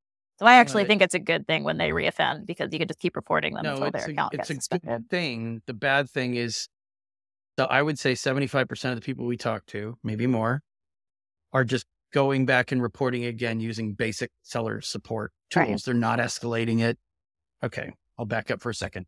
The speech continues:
Speaker 2: Escalation is the way to go. They say the definition of insanity is doing the same thing a million times, hoping for a different result. Do not keep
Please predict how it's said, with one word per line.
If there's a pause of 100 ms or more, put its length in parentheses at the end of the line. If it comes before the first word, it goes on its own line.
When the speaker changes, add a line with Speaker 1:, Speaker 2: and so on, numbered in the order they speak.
(100)
Speaker 2:
Escalation
is
the
way
to
go. (640)
They
say
the
definition
of
insanity
is
doing
the
same
thing
a
million
times,
hoping
for
a
different
result. (580)
Do
not
keep